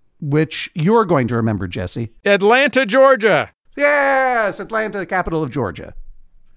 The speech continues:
Speaker 2: I will, from, from now on, always remember to say Toronto as a native of San Francisco. <laughs>
Speaker 1: If you've got a dispute in any of those cities or you're coming to the show from wherever you may be coming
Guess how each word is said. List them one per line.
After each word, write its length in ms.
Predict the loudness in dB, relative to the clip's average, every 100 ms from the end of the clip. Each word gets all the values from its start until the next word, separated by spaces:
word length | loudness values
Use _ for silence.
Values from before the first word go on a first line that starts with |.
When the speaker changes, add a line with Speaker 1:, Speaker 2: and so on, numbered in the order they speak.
| _
Speaker 2:
I 380 | 0 2 2 2
will, 260 | 2 2 2
from, 340 | -2 -2 -2
from 220 | -4 -2
now 260 | 0 2 2
on, 220 | 2 2
always 400 | 2 2 2 2
remember 380 | 0 0 0 -2
to 80 | -2
say 260 | -2 -2
Toronto 440 | -2 -4 -2 -2 -2
as 360 | -2 -2 -2
a 60 | -4
native 400 | -2 0 0 -2
of 120 | -4
San 220 | -2 -4
Francisco. 600 | -4 -6 -4 -6 -6 -14 -14
<laughs> 40 | _ -20 -20 -20 -20 -20 -20 -18 -20 _ -16 _ -16 -16 -20 -18 -18 -14
Speaker 1:
If 100 | -2
you've 120 | 0 2
got 120 | 2
a 40 |
dispute 540 | 0 -4 0 0 0 -6 -20 -8 -2
in 120 | 0
any 220 | 2 2
of 80 | 2
those 180 | 0 0
cities 300 | -2 -4 -2
or 100 | 0
you're 120 | 0
coming 260 | -2 -2 -2
to 60 |
the 100 | -2
show 240 | -2 -2 -2
from 160 | -2
wherever 340 | -2 0 -2 -2
you 80 |
may 120 | -4 -6
be 80 |
coming 360 | -8 -6 -6